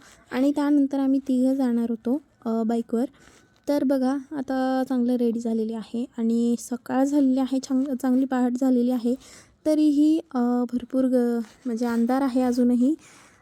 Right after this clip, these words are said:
बघा, आम्ही सगळे रेडी झालेलो आहेत finally आणि आत्ता निघालेलो आहेत आम्ही बस स्टँडला, कारण सकाळची सहाची गाडी होती आम्हाला, सहा वाजून पाच मिनिटाची,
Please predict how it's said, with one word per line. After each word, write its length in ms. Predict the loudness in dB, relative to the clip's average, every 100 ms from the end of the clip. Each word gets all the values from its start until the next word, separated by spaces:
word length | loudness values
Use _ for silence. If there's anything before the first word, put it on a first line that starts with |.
| _ -6
बघा, 220 | -2 -2 -4 -12 -8
आम्ही 540 | -2 2 4 4 4 2 -4 -8
सगळे 300 | -2 0 0
रेडी 340 | 0 0 2
झालेलो 480 | 2 2 2 0 -4 -6
आहेत 240 | -8 -6 -8 -8
finally 400 | -6 -4 -4 -4 -6 -10 -20 -14
आणि 180 | -2 0
आत्ता 240 | 0 -2 0
निघालेलो 420 | 0 0 0 -2
आहेत 240 | -4 -4
आम्ही 180 | -2 -2
बस 200 | -2 -6
स्टँडला, 340 | -6 -8 -8 -10 _
कारण 220 | -2 0 0
सकाळची 440 | -2 -2 -2 -2
सहाची 520 | -4 -4 0 0 2
गाडी 260 | 2 2 2
होती 180 | 2 0
आम्हाला, 300 | -2 -2 -4
सहा 260 | -2 0
वाजून 260 | 0 0 -2 -2
पाच 140 | -6 -2
मिनिटाची, 420 | 0 0 -2 -4